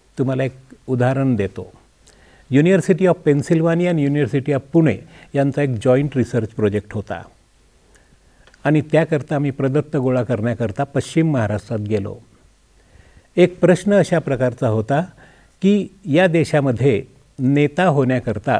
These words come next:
कोणकोणत्या गुणांची गरज आहे. त्या माणसाने, नव्हे ते चांगले त्या काळचे प्रसिद्ध leader होते, त्यांनी सांगितलं की क्रमांक एक, तो नंबर एकचा गुंड असावा. आम्ही हे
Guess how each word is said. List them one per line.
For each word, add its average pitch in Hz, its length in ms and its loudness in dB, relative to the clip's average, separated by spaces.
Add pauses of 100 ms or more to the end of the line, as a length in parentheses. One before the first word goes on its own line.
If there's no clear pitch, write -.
(160)
कोणकोणत्या 135 540 0
गुणांची 117 500 -2
गरज 110 300 -2
आहे. 90 260 -2 (1300)
त्या 147 120 0
माणसाने, 127 580 0 (720)
नव्हे 139 340 0
ते 156 100 2
चांगले 147 400 0
त्या 135 200 -2
काळचे 131 300 -2
प्रसिद्ध 135 440 0
leader 120 380 2
होते, 110 380 -2 (540)
त्यांनी 135 220 2
सांगितलं 127 580 -2 (460)
की - 120 -20
क्रमांक 143 500 2 (160)
एक, 156 320 2 (480)
तो 156 60 2
नंबर 143 380 2
एकचा 135 320 0
गुंड 123 360 2
असावा. 110 480 -2 (2000)
आम्ही 180 280 6
हे 220 60 6